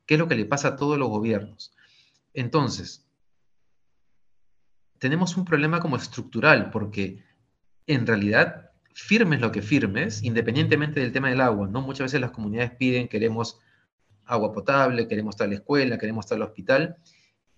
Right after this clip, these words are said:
eh, y pasa el tiempo, pasa el tiempo, y el gobierno central no puede con eso, o los gobiernos regionales y locales. Entonces, el gran cuello de botella termina siendo la incapacidad del Estado para resolver problemas,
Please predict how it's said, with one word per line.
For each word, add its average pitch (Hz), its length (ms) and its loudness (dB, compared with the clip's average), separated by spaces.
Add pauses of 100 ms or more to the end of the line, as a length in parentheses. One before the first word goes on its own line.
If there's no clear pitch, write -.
eh, 104 400 -2
y 107 100 -10
pasa 170 320 0
el 117 120 -4
tiempo, 104 500 -6
pasa 123 260 -2
el 113 100 -10
tiempo, 113 600 -8 (420)
y 113 120 -4
el 107 80 -2
gobierno 123 280 -2
central 127 480 0 (100)
no 139 300 -6
puede 120 320 0
con 101 200 -4
eso, 101 320 -4
o 120 80 0
los 104 120 -2
gobiernos 120 300 -2
regionales 117 440 -8
y 107 40 -6
locales. 98 500 -6 (500)
Entonces, 131 380 0
el 117 220 -2
gran 175 380 4
cuello 160 300 4
de 151 80 2
botella 135 360 -2
termina 123 300 -4
siendo 135 240 -6
la 127 80 -2
incapacidad 107 560 -2
del 127 120 2
Estado 131 360 -2
para 120 140 0
resolver 113 340 -6
problemas, 127 640 0